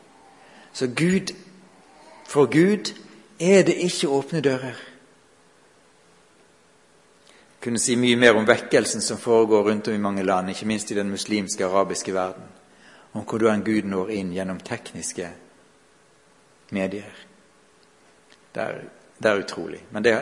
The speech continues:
det, det er ikke det som er temaet nå. Det får vi ta en gang, kanskje. <clears throat> Eh, et av de mest skrekkelige eksempler på der barn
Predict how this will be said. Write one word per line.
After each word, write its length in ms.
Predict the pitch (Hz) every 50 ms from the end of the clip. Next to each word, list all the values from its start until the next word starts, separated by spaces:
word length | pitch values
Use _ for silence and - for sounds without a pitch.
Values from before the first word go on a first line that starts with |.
| -
det, 220 | 123 123 127 123 113
det 60 | 120
er 40 | 120
ikke 140 | - 123 107
det 100 | 110 101
som 160 | - - 95
er 80 | 90 -
temaet 360 | - 110 101 95 92 95 95
nå. 80 | 92 85 - - - - _ _ - - - - - _ _
Det 80 | - -
får 100 | - 120
vi 80 | 107 98
ta 180 | - 110 107 95 87 87 - - - - - - - - _ _ -
en 120 | 92 92 87
gang, 140 | 92 87 76
kanskje. 300 | - 78 - - 90 82 - - - - - - _ _ _ _ _ _ _ _ _ _ - - _ _ _ _ _ _ _ _ _ _ _ _ - - _ _ 208 - - -
<clears throat> 380 | - 147 143 127 113 92 85 80 - - - - _ - - - - - - - - - - - - -
Eh, 220 | 185 156 143 151 - - - 175
et 180 | 170 - - 190
av 140 | 170 147 151 147 - - - - -
de 160 | 151 175 - - 180
mest 360 | 156 175 170 - - - -
skrekkelige 680 | - - - 143 131 - - - - 180 170 175 170 143
eksempler 600 | 127 - - 156 143 127 127 - 127 123 117 - - - - - - - - _ _ - _ - - - - - - _ _ _
på 120 | - 127 127
der 160 | 139 123 -
barn 520 | - 165 175 180 156 131 117 117 113 104